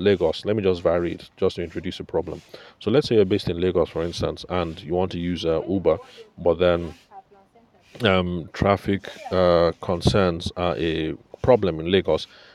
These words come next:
then, um, obviously it's going to affect your delivery times.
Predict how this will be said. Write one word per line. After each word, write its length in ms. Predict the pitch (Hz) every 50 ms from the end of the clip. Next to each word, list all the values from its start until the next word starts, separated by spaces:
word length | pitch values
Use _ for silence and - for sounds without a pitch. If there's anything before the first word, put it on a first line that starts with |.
| _ _
then, 680 | - 82 92 95 92 90 90 90 87 87 87 85 85 87 90
um, 240 | 85 85 82 82 -
obviously 340 | - 127 123 117 - - 113
it's 140 | 98 95 101
going 140 | 104 95
to 160 | 90 - 85 85
affect 280 | - - 92 92 -
your 100 | 90 82
delivery 360 | 80 80 82 87 85 92 92
times. 400 | 87 - 90 82 85 78 78 -